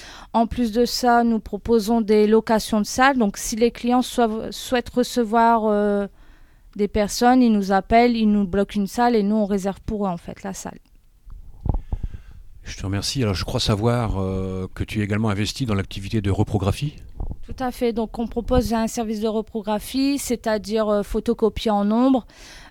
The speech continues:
Speaker 1: Euh, on fait les cartes de visite, les flyers, les dépliants. Et pour le service reprographie, on propose aussi aux clients des comptes, euh, copies,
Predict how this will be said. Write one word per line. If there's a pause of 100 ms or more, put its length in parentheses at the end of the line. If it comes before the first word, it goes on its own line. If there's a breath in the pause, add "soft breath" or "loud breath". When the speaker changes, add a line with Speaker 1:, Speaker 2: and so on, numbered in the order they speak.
(120)
Speaker 1:
Euh,
on
fait
les
cartes
de
visite,
les
flyers, (140)
les
dépliants. (400 loud breath)
Et
pour
le
service
reprographie,
on
propose
aussi
aux
clients
des
comptes, (500 soft breath)
euh,
copies,